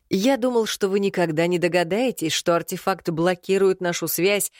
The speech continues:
и не позволяет мне проявляться. Вы по-прежнему хотите попасть в алхимическую лабораторию?"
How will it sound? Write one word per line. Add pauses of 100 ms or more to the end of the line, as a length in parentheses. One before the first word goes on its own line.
(320)
и
не
позволяет
мне
проявляться. (480)
Вы
по-прежнему
хотите
попасть
в
алхимическую
лабораторию?"